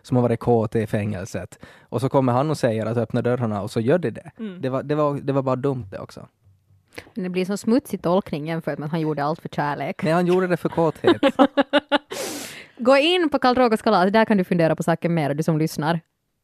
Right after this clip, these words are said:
Speaker 1: Det är en viktig sak som vi måste påpeka här, att det här är ju en Svenska Yle podcast.
Speaker 3: Ser du?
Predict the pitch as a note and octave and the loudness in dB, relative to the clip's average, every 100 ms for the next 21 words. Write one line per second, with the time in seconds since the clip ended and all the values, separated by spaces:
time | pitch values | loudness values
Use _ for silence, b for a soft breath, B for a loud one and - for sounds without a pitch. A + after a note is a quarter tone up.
0 | _ _ _ _ - C3 C3 - A#2+ A2+ | _ _ _ _ 0 2 2 2 0 0
1 | - G#2+ G#2+ A#2+ A2+ A2+ G#2+ G2 G#2+ A2+ | 2 0 0 -2 0 0 -2 -2 -2 0
2 | A2+ A#2 A#2 - A2 - A2+ A2 - A#2+ | 2 4 2 2 -2 2 2 2 0 -2
3 | - - - - - _ _ _ - E3+ | -4 -12 -12 -18 -20 _ _ _ -20 -6
4 | - E3 | -2 -2